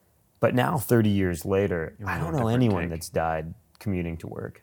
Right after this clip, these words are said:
Speaker 1: I don't,
Speaker 2: Yeah.
Speaker 1: I, I haven't, I don't know anyone that's died commuting to work, but I can't count all of the friends that I've lost on my fingers and toes.
Speaker 2: Yeah.
Speaker 1: And so there's that, you know, that was the other small motivation behind this was,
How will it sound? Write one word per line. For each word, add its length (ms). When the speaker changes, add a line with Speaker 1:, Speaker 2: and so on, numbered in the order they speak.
Speaker 1:
I 80
don't, 120
Speaker 2:
Yeah. 80
Speaker 1:
I, 220
I 20
haven't, 280
I 120
don't 140
know 140
anyone 340
that's 140
died 260
commuting 360
to 80
work, 180
but 160
I 120
can't 360
count 360
all 180
of 100
the 100
friends 340
that 120
I've 180
lost 340
on 120
my 120
fingers 440
and 100
toes. 480
Speaker 2:
Yeah. 140
Speaker 1:
And 160
so 180
there's 220
that, 220
you 100
know, 80
that 180
was 160
the 120
other 220
small 400
motivation 640
behind 380
this 200
was, 220